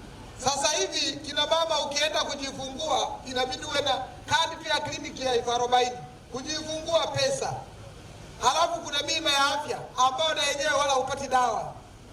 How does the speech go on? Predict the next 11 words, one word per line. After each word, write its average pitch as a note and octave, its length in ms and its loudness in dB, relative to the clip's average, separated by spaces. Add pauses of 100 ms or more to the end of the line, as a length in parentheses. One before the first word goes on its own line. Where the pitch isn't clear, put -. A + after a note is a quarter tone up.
(480)
Halafu D#4 420 2
hapo E4 320 2
hapo D#4+ 440 0 (180)
serikali D#4 520 0
imechagua C#4 580 0
magonjwa C#4 460 0
ya A3+ 80 2
kutibu. A3 520 -8
Ni A3+ 80 -10
figo, E4 340 2 (480)
kisukari, E4 840 0